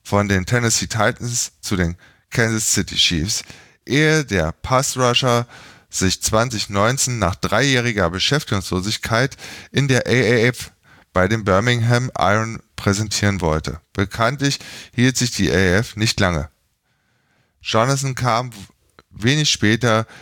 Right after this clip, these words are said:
in der C F L in Kanada unter. Und jetzt startet er mit einunddreißig Jahren nochmal durch in der X F L bei den D C Defenders. Dann wollen wir mal schauen,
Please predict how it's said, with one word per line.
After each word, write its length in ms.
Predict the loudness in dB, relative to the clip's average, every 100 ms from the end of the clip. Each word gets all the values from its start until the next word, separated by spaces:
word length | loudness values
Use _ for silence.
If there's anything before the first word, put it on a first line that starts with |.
| -14 -4
in 120 | 0
der 220 | 2 0 -8 _
C 380 | -2 0 2 2
F 180 | 0
L 220 | 0 0 0
in 120 | -2
Kanada 460 | -2 0 2 2
unter. 400 | 0 -2 -6 -6 -10 _ _
Und 260 | -8 -6 -2
jetzt 360 | 0 0 -2
startet 400 | 2 2 0 -2
er 140 | -2 0
mit 200 | -2 0
einunddreißig 760 | 2 2 0 0 0 -2 -2
Jahren 340 | 2 2 0 -6 -20 -14
nochmal 440 | -2 -2 0 0 0
durch 360 | 0 0 0 -8 -20 -8
in 140 | -4 2
der 180 | 2 2
X 160 | 2
F 220 | 0 0
L 180 | 0 0
bei 220 | 2 0
den 240 | 0 -2 -2
D 160 | 0
C 200 | 2 0
Defenders. 800 | 0 -2 2 -2 0 -2 -2 -4 -8 _ _ _ _ _ _
Dann 140 | -4
wollen 160 | 0 2
wir 80 | 2
mal 140 | 2
schauen, 400 | 2 2 2 0